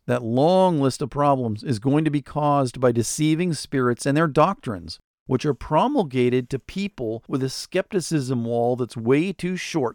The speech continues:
for reasons explained by Paul in Romans one. There is so much to unpack in those verses with regard to today,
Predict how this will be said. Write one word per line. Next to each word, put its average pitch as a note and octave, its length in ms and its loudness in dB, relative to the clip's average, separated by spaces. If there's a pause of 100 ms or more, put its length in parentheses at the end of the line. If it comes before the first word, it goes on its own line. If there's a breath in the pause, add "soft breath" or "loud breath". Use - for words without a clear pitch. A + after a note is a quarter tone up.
(160)
for C3+ 140 -2
reasons B2+ 500 -2
explained D#3+ 640 -4
by C3+ 120 2
Paul A#2+ 540 0
in C3 140 -2
Romans A#2+ 340 2
one. D3 540 -2 (400)
There A#3+ 120 0
is C3+ 100 0
so D3+ 280 4
much D3+ 300 2
to D3+ 160 2
unpack C3+ 400 0
in D3 80 0
those C3+ 160 2
verses C3 500 2
with B2 120 -2
regard B2+ 400 4
to B2+ 120 -14
today, C3+ 460 2